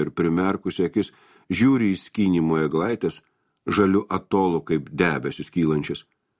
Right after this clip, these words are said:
Tai, žinok, tada regiu, ateina balta žmogysta,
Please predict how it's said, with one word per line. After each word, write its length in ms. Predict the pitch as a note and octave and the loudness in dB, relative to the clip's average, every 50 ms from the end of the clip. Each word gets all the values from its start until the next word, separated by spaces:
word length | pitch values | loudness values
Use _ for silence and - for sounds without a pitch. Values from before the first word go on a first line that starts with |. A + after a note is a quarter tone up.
| _ _ _ _ _ _ _ _ _ - | _ _ _ _ _ _ _ _ _ 2
Tai, 80 | C3+ C#3+ | 4 4
žinok, 400 | C#3 C3 C#3 D3+ E3 D#3+ D#3+ - _ _ - | 4 4 2 2 2 0 -2 -8 _ _ -4
tada 360 | - C3+ B2 G#2+ G#2 C3 D#3 | -2 -2 0 0 0 0 0
regiu, 420 | D3+ C3+ A#2+ G#2+ G2 G2 B2+ D#3+ D#3 D#3 _ _ _ _ _ _ _ - | 2 2 0 0 0 0 0 0 -2 -2 _ _ _ _ _ _ _ -8
ateina 540 | - D#2 - A#2+ D3 E3+ E3+ E3+ E3 D3+ D3+ _ _ _ _ _ _ - | -4 0 2 4 4 4 2 0 -2 -4 -4 _ _ _ _ _ _ 0
balta 340 | D#3 G3 G#3 G3+ G#3 D#3 | 2 2 2 4 2 0
žmogysta, 720 | D3 B2 B2+ B2+ A#2+ A2+ B2 C3 B2+ - - - G2+ - | 0 2 2 0 0 0 -2 -6 -8 -8 -6 -6 -6 -6